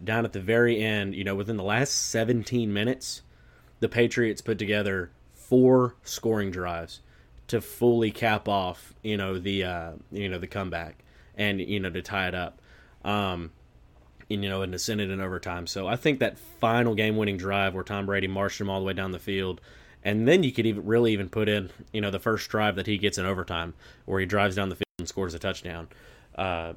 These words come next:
you know, either one of those, I think, could be up there in that discussion. But, you know, just an overall great game from Tom Brady, who this may, that may have been the last time we saw him this past Saturday. Yeah, this past Saturday. But who knows?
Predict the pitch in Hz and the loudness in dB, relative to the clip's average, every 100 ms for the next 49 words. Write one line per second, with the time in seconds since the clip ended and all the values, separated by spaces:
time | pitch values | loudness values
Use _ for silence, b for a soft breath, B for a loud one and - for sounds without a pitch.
0 | - - 90 90 135 113 104 104 98 92 | -16 -10 -8 0 2 2 2 0 -2 -2
1 | 92 92 95 87 92 90 90 90 87 87 | -4 -4 -4 -4 -4 -4 -2 -4 -4 -6
2 | 87 - 90 87 82 87 90 - 95 87 | -6 -4 -4 -6 -10 -10 -12 -12 -10 -8
3 | 85 - 113 - 92 90 95 92 87 82 | -8 -8 -8 -8 -10 -6 -4 -4 -6 -4
4 | 95 82 90 87 - 85 90 82 87 87 | -6 -4 -6 -6 -10 -6 -6 -4 -4 -4
5 | 82 b b b 139 151 - - 113 - | -8 b b b 2 2 -2 -2 -2 -2
6 | - 87 - - 90 95 101 107 143 165 | -6 -12 -18 -16 -10 -6 -4 0 2 2
7 | 269 170 98 92 - 98 85 85 95 92 | 2 2 2 0 -2 -6 -6 -2 -2 -2
8 | 85 - 90 85 - - - - - - | -4 -6 -4 -4 -6 -10 -20 -20 -16 -4
9 | 98 110 123 135 - - - 104 85 85 | 0 4 4 2 -2 -20 -6 -4 -2 -4
10 | - 101 - 95 85 85 85 b b b | -2 -2 -2 -6 -4 -6 -6 b b b
11 | b b b - 95 135 160 180 90 | b b b -4 -4 -2 -2 0 -4